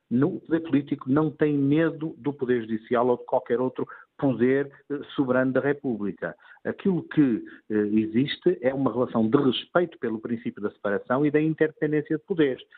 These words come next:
E, portanto, o que existe da parte do poder político é que o poder judicial tem, neste momento, e, e, e todos aqueles que têm contacto com o trabalho dos tribunais, têm, neste momento, eh, eh, condições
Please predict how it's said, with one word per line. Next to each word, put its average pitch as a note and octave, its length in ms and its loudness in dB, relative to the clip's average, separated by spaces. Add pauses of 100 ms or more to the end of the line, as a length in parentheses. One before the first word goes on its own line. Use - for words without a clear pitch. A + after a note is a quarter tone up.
(260)
E, A#2 80 -2
portanto, A2+ 600 0
o G2+ 120 -10
que - 160 -6
existe C3+ 380 4
da A#2+ 100 0
parte - 300 0
do G#2 80 -10
poder G2 200 -6
político D3 640 -2 (280)
é C3 180 2
que D3+ 440 0 (160)
o B2 80 -4
poder A#2+ 320 0
judicial C#3 560 0 (160)
tem, F3+ 400 0
neste C3+ 580 -4
momento, B2 640 -4
e, G2 120 -14 (100)
e, G#2+ 240 -18
e F#2+ 40 -20
todos D3 260 -4
aqueles C3+ 300 -6
que - 60 -20
têm G#2+ 200 -6
contacto B2+ 840 -2 (300)
com D3 220 2
o A#2+ 60 -4
trabalho C3 440 0
dos - 160 -20
tribunais, G2+ 500 -4 (380)
têm, E3 340 2
neste E3+ 580 -2
momento, C#3+ 600 -6 (300)
eh, C3 40 -4
eh, C3 380 -2
condições C#3+ 800 -2